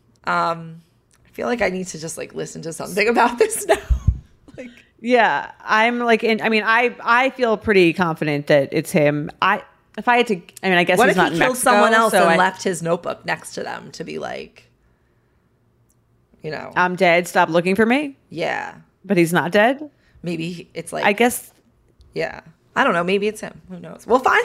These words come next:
Speaker 1: out probably pretty soon.
Speaker 2: Yeah. This whole thing. I mean, I wish we could find out what happened. I guess if it's him, like,
Speaker 1: I think we
Speaker 2: that'll
Speaker 1: know
Speaker 2: be
Speaker 1: what happened. Like,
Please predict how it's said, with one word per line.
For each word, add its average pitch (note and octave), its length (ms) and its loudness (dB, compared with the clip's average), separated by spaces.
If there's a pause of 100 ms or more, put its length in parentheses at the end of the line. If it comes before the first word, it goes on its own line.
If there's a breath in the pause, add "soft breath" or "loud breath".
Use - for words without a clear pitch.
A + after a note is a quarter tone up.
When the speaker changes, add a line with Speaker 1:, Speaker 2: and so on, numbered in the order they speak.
Speaker 1:
out E5 80 0
probably F#4+ 280 2
pretty C4 260 -8
soon. - 340 -10 (1300 soft breath)
Speaker 2:
Yeah. F3 420 2 (200)
This E3+ 120 -8
whole A3 420 4
thing. G3+ 360 2
I - 60 0
mean, G3+ 360 2 (380)
I G#3+ 80 -2
wish C4+ 360 -8
we A#3 120 -10
could G#3 300 -6
find G3+ 280 0
out F#3 160 2
what - 100 2
happened. - 600 -4
I - 60 -4
guess E3+ 240 -4
if E3+ 100 -2
it's E3 160 -8
him, F3+ 320 0
like, D3+ 220 -4
Speaker 1:
I G#3 60 -2
think C#4 180 -8
we C4 60 -6
Speaker 2:
that'll A#3+ 120 0
Speaker 1:
know G3+ 100 2
Speaker 2:
be F3+ 40 0
Speaker 1:
what F#3 120 0
happened. F3 600 -6
Like, D#3+ 240 -12